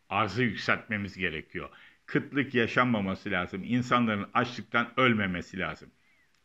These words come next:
Buraya kadar denklemde bir hata yokmuş gibi gözüküyor. İşte tam da bu yüzden, bu, bu noktadan sonra biraz olay farklılaşmaya başlıyor.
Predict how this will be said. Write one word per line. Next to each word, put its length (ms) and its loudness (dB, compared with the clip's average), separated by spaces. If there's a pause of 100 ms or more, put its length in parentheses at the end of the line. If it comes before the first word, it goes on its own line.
Buraya 240 4
kadar 300 0
denklemde 560 0
bir 40 0
hata 320 4
yokmuş 380 -4
gibi 200 -20
gözüküyor. 460 -20 (1000)
İşte 420 0
tam 300 2
da 240 -4
bu 120 4
yüzden, 680 4 (720)
bu, 260 0
bu 100 0
noktadan 420 2
sonra 340 -2
biraz 360 4 (680)
olay 500 2
farklılaşmaya 800 2
başlıyor. 420 -6